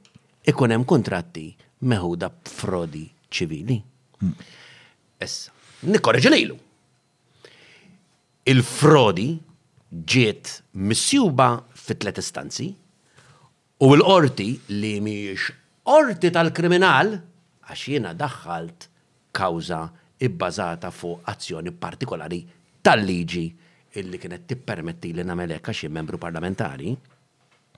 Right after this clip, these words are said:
Speaker 1: qal illi hemm il-frodi f'tliet istanzi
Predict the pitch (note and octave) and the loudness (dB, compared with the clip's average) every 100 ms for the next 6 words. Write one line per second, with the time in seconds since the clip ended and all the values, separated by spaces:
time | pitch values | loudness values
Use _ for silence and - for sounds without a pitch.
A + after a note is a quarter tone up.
0 | _ - _ _ _ - F3+ B2+ A#2 F3 | _ -20 _ _ _ 0 6 6 6 2
1 | E3+ - - - _ C3 A2 G2+ G2+ F#2 | -2 -14 -20 -20 _ 2 4 4 4 2
2 | F#2 G2+ - E4+ C4 F#3+ - F3+ F3 E3+ | 0 0 4 8 8 6 4 4 6 4
3 | - G2 E2+ - C3+ | 4 0 0 -4 -8